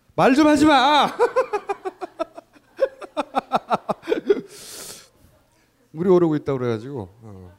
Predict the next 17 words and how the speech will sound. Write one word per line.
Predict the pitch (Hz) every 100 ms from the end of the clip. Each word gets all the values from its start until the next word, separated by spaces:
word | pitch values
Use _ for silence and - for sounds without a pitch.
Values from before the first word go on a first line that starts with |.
| _ _ _ _ _ _ _ _ _ _ _ _ _ _ _ _ _ _
자, | - 131 98 87
어, | - 131 139 139 131
강신주 | 139 175 202 202 185
박사님하고 | 175 180 175 170 175 165 170 170 131 _ _ _ _
예전에 | 127 160 190 185
한번 | 180 175 175 170 143 - _ _
공연한 | - 165 180 156
적이 | 127
있거든요. | 120 117 104 101 92 85 _ _ _ _ _ _ _ _ _ _ _ _ _ _ _ _ _ _ _ _ _ _ _ _ _ _ _
그때 | - 170 196
오시-, | 190 170 180
혹시 | 175 -
오신, | 165 156 185 160 -
저, | 151 - _
오신 | 143 165
적 | 156
있어요? | 120 190